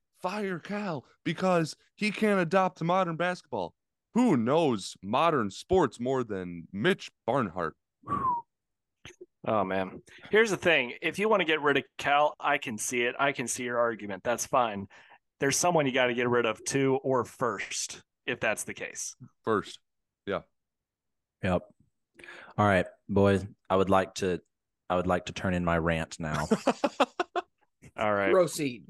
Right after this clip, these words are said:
Speaker 3: I would like to,
Speaker 2: Can I go
Speaker 3: I would
Speaker 2: get a
Speaker 3: like to
Speaker 2: snack while you talk?
Speaker 3: exchange my rant. Oh, you, you may if you want.
Speaker 2: All right, thanks.
Speaker 1: You're
Speaker 3: All
Speaker 1: on
Speaker 3: right.
Speaker 1: the clock.
Speaker 3: I'll preface with this. It's not gonna be thirty seconds, but
Speaker 1: <laughs>
Speaker 3: whether, <laughs> whether you want Cal gone next season or,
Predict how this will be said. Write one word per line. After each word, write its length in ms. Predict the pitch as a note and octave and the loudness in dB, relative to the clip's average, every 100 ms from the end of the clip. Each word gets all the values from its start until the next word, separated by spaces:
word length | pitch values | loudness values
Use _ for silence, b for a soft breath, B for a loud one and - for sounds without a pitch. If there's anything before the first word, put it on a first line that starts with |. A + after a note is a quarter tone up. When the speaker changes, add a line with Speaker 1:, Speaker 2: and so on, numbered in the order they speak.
| - | 0
Speaker 3:
I 100 | A2 | 4
would 140 | A2 | 6
like 220 | A2+ A2+ | 6 4
to, 100 | - | 4
Speaker 2:
Can 80 | G#2 | 4
I 60 | D3 | 6
go 40 | |
Speaker 3:
I 40 | D#3 | 6
would 80 | D3+ | 4
Speaker 2:
get 100 | G#2+ | 4
a 20 | |
Speaker 3:
like 60 | |
to 40 | G#2+ | 2
Speaker 2:
snack 280 | C3+ C3 C#3 | 2 0 2
while 120 | C3 | 2
you 60 | B2 | 2
talk? 280 | C3+ C3+ - _ G#2+ | 0 -2 -4 _ -10
Speaker 3:
exchange 420 | - - G2+ G2 | -8 -2 0 4
my 120 | F#2+ | 4
rant. 240 | F#2 F#2 | 4 2
Oh, 100 | F#2+ | 2
you, 300 | G#2 G2+ A2 A#2+ | 2 4 2 2
you 140 | G#2+ | 4
may 240 | B2 G#2+ F#2+ | 6 6 4
if 80 | G2 | 4
you 140 | G2+ | 4
want. 220 | G2+ F#2 - _ b b b _ _ | 4 2 -2 _ b b b _ _
Speaker 2:
All 60 | G#2+ | -16
right, 160 | G2 F2+ | -14 -14
thanks. 260 | G#2+ F#2 - - | -14 -14 -18 -10
Speaker 1:
You're 100 | G2+ | 2
Speaker 3:
All 60 | A2 | 4
Speaker 1:
on 60 | F2 | 4
Speaker 3:
right. 100 | - | 0
Speaker 1:
the 100 | F#2+ | -10
clock. 220 | - - _ _ | -14 -20 _ _
Speaker 3:
I'll 100 | G2 | -2
preface 440 | - C#3+ C#3 C3 A#2 | 4 4 6 2 0
with 120 | - | -2
this. 400 | G2 E2 - - _ | -2 -2 -8 -14 _
It's 100 | - | 0
not 160 | A2 | 0
gonna 120 | G2 F#2 | 0 -2
be 100 | F2 | 0
thirty 220 | F#2 E2+ | 0 -2
seconds, 380 | - E2+ E2 - | -4 -6 -8 -8
but 200 | D#2+ - _ _ - - | -10 -10 _ _ -16 0
Speaker 1:
<laughs> 200 | A3 - | 4 6
Speaker 3:
whether, 460 | G3+ C3 C#3+ C#3+ D#3 | 6 8 8 8 6
<laughs> 1000 | B3+ A#3 C3 B3 F#3+ F#3+ - E4 C4 - | 2 4 6 6 6 4 4 2 4 6
whether 240 | D#3+ D3+ | 8 8
you 200 | D3 F#3 | 8 8
want 240 | F3 E3 - | 8 6 4
Cal 260 | C3 C3 | 4 4
gone 580 | B2+ A#2+ A#2 A2+ A2+ B2+ A#2 | 6 6 6 6 2 0 -2
next 360 | G#2+ G#2 - | -2 -2 -2
season 560 | A2 G#2 G2+ G2+ G2 G#2 | -2 -2 -2 -4 -4 -4
or, 520 | F#2 F2+ F2+ F2+ F2+ | 0 2 2 2 -2